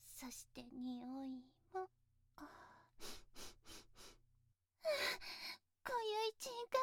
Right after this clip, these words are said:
スじゃん。たまらない。<laughs> それじゃあ、この粗末な包茎おちんちんを、私の手で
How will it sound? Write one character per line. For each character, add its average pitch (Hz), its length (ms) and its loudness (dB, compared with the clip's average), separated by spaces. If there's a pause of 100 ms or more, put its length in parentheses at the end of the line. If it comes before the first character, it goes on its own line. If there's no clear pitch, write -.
ス - 60 -12 (260)
じ 719 60 -6 (1900)
ゃ - 100 0
ん。 392 60 10
た - 0 -
ま 339 260 10
ら 339 220 6
な 359 160 6
い。 359 40 6 (2250)
<laughs> 392 520 2 (460)
そ - 200 0
れ 233 180 4
じ 294 120 2
ゃ 302 40 8 (100)
あ、 - 40 -4 (300)
こ 330 120 8
の 330 120 10
粗 440 140 6 (200)
末 277 120 4
な 240 120 6
包 233 320 4
茎 381 260 8
お 370 100 10
ち 381 220 4
ん 381 100 6
ち 262 240 4
ん 233 120 2
を、 320 280 8 (460)
私 208 420 0
の 208 160 4
手 233 220 -2
で 202 200 -4